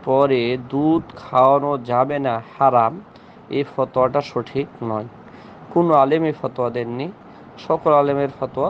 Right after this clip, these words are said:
দুই বছরের পরে শিশুর কল্যাণার্থে মা শিশুকে দুধ খাওয়াতে পারেন। এ বিষয়ে তোহফাতুল মাউলুদ ইবনে কাইয়িম রাহিমাহুল্লাহর বই আছে, তিনি ওখানে আলোচনা করেছেন, ইবনে তাইমিয়া আলোচনা করেছেন। আর এক কথায় সকল আলেমেরই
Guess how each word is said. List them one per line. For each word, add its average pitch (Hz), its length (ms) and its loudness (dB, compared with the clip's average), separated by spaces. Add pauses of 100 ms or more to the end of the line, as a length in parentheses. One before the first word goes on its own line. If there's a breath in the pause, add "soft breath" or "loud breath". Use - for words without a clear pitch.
(120)
দুই 147 120 -2 (100)
বছরের 143 360 -2 (140)
পরে 127 260 2 (600 loud breath)
শিশুর 151 360 -2 (100)
কল্যাণার্থে 131 680 0 (1300)
মা 131 140 4 (160)
শিশুকে 147 420 -2
দুধ 135 140 -2 (100)
খাওয়াতে 123 360 0 (420)
পারেন। 110 260 0 (760 loud breath)
এ 139 120 -2
বিষয়ে 135 320 0 (100)
তোহফাতুল 131 520 -6
মাউলুদ 127 320 2 (120)
ইবনে 120 200 -6 (100)
কাইয়িম 127 280 0
রাহিমাহুল্লাহর 120 420 -4
বই 120 180 0
আছে, 113 220 -8
তিনি 127 220 -4
ওখানে 123 220 -2
আলোচনা 113 360 -4
করেছেন, 113 320 -6 (600 loud breath)
ইবনে 131 260 0
তাইমিয়া 127 360 2
আলোচনা 117 400 -4
করেছেন। 135 360 -4
আর 220 80 -4 (120)
এক 139 140 -6
কথায় 135 260 0 (100)
সকল 135 220 -4 (100)
আলেমেরই 131 360 -2